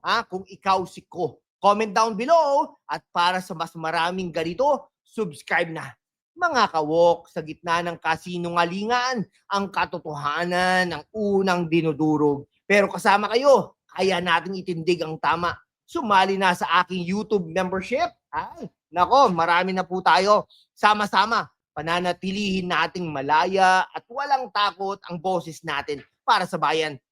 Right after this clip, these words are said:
Salamat sa inyong solid na suporta. Mag-subscribe na sa hashtag walk with lan YouTube channel membership at maging bahagi ng ating masiglang laban. Okay, hashtag laban para sa katotohanan,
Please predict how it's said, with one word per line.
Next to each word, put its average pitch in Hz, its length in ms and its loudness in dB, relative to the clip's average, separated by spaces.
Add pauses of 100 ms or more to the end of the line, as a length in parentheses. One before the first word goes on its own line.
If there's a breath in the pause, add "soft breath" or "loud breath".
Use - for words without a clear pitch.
(100)
Salamat 220 640 0
sa 190 80 -10
inyong 170 400 -6
solid 196 400 -6
na 190 80 -4
suporta. 202 720 -4 (160)
Mag-subscribe 208 680 -2
na 175 200 0
sa 151 160 -8
hashtag 170 640 2
walk 160 320 -2
with 196 160 -8
lan 277 480 -2 (240)
YouTube 233 640 0
channel 170 320 2
membership 147 640 -4 (260)
at 208 160 -2
maging 160 320 -4
bahagi 175 720 0
ng 139 160 -8
ating 175 480 -2
masiglang 147 800 -4
laban. 139 480 2 (400 soft breath)
Okay, 226 400 6
hashtag 175 560 0
laban 208 400 2
para 185 240 4
sa 180 80 -2
katotohanan, 170 800 -6